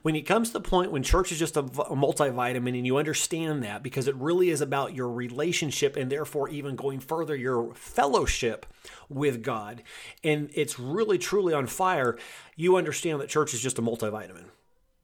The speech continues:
And it was never meant to be a full course meal for the whole week or even the whole month, okay? So, but when it comes to that, and you are moving forward in fellowship with God,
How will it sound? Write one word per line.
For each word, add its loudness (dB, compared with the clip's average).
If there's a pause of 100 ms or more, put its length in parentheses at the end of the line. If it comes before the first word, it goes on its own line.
And 2
it 2
was 2
never 4
meant 0
to -6
be -4
a -2
full 2
course 0
meal -2 (240)
for 2
the 0
whole 2
week -4 (380)
or 8
even 0
the -6
whole 2
month, -4
okay? -4 (460)
So, 6
but 6
when 4
it -4
comes 0
to 0
that, -8 (560)
and 2
you 4
are 6
moving 4
forward 4
in -2
fellowship 0
with -8
God, -8